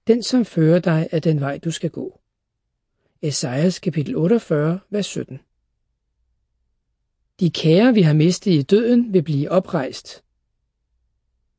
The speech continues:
Mens Jesus var på jorden, oprejste han sin ven Lazarus fra de døde. Derved viste han, hvad han vil gøre i langt større målestok under Guds rige styre. Fred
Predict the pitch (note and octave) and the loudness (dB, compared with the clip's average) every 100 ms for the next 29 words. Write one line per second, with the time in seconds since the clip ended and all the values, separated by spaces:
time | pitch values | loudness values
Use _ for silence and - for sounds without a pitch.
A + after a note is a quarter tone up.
0 | _ _ _ _ G#3 A#3 G#3 - G3+ G3+ | _ _ _ _ 2 2 2 2 2 4
1 | B3+ - F3 D#3 E3 G#3+ E3+ F#3 F#3 D#3+ | 0 0 -2 0 2 4 4 4 4 4
2 | D3+ - F3+ E3+ - D#3+ D3+ C#3+ D#3 C#3 | 0 0 0 0 -2 0 2 0 0 2
3 | D3 D#3+ C#3+ C3+ - E3+ D3+ - D3+ C#3 | 2 2 0 -2 -2 -2 -2 -4 -6 -6
4 | C3 B2 A#2+ C3+ _ _ _ _ _ _ | -6 -6 -8 -10 _ _ _ _ _ _
5 | _ _ - E3+ E3 D#3 D3 D#3+ E3+ G3+ | _ _ 0 4 4 4 4 2 2 2
6 | D#3+ D3+ C#3+ C#3 F3 D3 C#3+ D#3+ C#3+ D#3 | 4 2 0 0 2 2 -2 -2 -2 -2
7 | D#3 D3+ D3 - D#3+ F3 G3 D3 C#3 D3 | -2 -6 -6 -6 0 4 4 2 0 -2
8 | - C#3 - - D3+ C3+ G3 G3 - C3 | -4 -6 -6 -10 -8 -2 0 0 -4 -4
9 | C3+ - C3 B2+ C3 _ _ _ _ _ | -4 -8 -10 -10 -14 _ _ _ _ _
10 | _ _ _ _ _ _ _ _ _ _ | _ _ _ _ _ _ _ _ _ _
11 | _ _ F#3+ B3 | _ _ 4 4